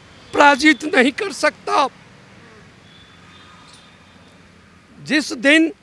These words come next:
हमको एमएलए का टिकट दिए, वो दिन केजरीवाल को थप्पड़ मारा ऑटो वाले ने। आठ अप्रैल दो हज़ार चौदह की बात है।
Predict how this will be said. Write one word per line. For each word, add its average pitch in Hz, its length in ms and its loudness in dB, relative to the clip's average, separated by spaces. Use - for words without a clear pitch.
हमको 277 480 4
एमएलए 294 600 4
का 277 300 4
टिकट 311 300 4
दिए, 247 520 2
वो 220 240 4
दिन 233 380 -2
केजरीवाल 226 720 2
को 226 220 -4
थप्पड़ - 520 -2
मारा 220 440 2
ऑटो 247 340 4
वाले 190 380 0
ने। 131 120 -12
आठ 330 300 4
अप्रैल 294 480 2
दो 240 300 4
हज़ार 226 440 2
चौदह 262 340 4
की 208 180 -6
बात 147 340 -6
है। 127 240 -20